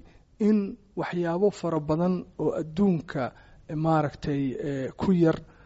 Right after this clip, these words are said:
amaba hore aan uga dhicin inuu dalkeen uu ka taabo galo. Eh, adeegan imanka aan M Exchange aanu u bixinay waa adeeg dalkeennu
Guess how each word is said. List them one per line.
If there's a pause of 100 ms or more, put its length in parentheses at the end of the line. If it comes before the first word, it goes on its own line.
(200)
amaba
hore
aan
uga
dhicin (340)
inuu
dalkeen (420)
uu
ka
taabo
galo. (220)
Eh,
adeegan (120)
imanka
aan
M
Exchange
aanu
u
bixinay (420)
waa
adeeg (420)
dalkeennu